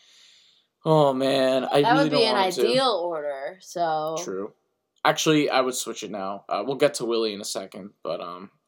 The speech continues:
Speaker 1: I would switch it to Willie.
Speaker 2: Wow.
Speaker 1: Actually, we'll get to Willie now, 'cause, um, he's next up. Uh, he sang Yellow by Coldplay and You Are So Beautiful by Joe Cocker. Maggie, what did you think about Yellow?
Speaker 2: Um,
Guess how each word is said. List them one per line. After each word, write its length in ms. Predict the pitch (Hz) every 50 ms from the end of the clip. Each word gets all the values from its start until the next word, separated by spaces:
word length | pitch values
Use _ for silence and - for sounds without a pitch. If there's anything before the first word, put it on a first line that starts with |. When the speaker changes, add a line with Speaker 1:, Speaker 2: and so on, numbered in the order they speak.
| _
Speaker 1:
I 100 | - 78 80
would 100 | 85 -
switch 260 | - - - - -
it 100 | - -
to 80 | - 78
Willie. 340 | 85 85 87 92 - - _ _ _ _ _ _ _ _ _ _ -
Speaker 2:
Wow. 460 | 175 170 170 - - - 175 170 175 180
Speaker 1:
Actually, 240 | - - - 147
we'll 80 | 139 147
get 140 | 139 147 147
to 80 | 151
Willie 200 | 151 151 151 147
now, 200 | 151 170 170 - - - -
'cause, 260 | - 120 110 - -
um, 320 | 127 117 113 113 117 117 131
he's 160 | 123 117 110
next 280 | 120 120 123 - - 143
up. 340 | 147 143 - - _ _ _ _ _ _ _ _ _ _ _
Uh, 280 | - 123 131 131 127 131
he 120 | 131 131
sang 280 | 127 - 147 139 135 127
Yellow 240 | 123 135 147 151 147
by 180 | 135 143 139 131
Coldplay 800 | - - 135 131 127 127 - 139 127 127 123 123 127 127 - - -
and 220 | 120 127 123 117
You 160 | 117 120 127
Are 100 | 127 131
So 200 | 127 - - 120
Beautiful 680 | 117 - 113 113 120 117 - - 107 107 117 123 151 - _ _ _ _ _ -
by 240 | 104 95 95 95
Joe 260 | 92 - - 98 101 107
Cocker. 480 | - 120 101 104 - 120 117 117 - _ _ _ _ _ _ _ _ _ _ _ -
Maggie, 300 | - 131 143 160 156 156
what 120 | 156 165 165
did 60 | 170
you 40 | 175
think 160 | - 190 165
about 280 | 170 160 165 147 98 98
Yellow? 420 | 107 127 123 87 67 - - - _ - - _ _ _ _ _ _ _ _ _ 587 - -
Speaker 2:
Um, 760 | - 196 190 185 185 185 180 180 180 180 180 180 180 175 160